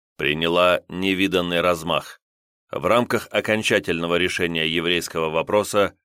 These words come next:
началось истребление польских евреев в трех новых лагерях смерти генерал-губернаторства: Бельзене, Белжице, Собиборе,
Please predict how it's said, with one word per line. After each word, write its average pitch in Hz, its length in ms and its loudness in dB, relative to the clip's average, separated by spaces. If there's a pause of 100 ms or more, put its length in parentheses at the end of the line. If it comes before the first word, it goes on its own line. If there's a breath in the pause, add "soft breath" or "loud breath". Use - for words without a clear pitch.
(180)
началось 107 560 0
истребление 104 600 0
польских 98 540 -2
евреев 92 580 0 (220)
в - 140 -20
трех 110 280 2
новых 117 320 0
лагерях 95 440 0
смерти 104 600 -2 (140)
генерал-губернаторства: 92 1300 -2 (500)
Бельзене, 110 840 0 (240)
Белжице, 95 840 0 (240)
Собиборе, 92 760 0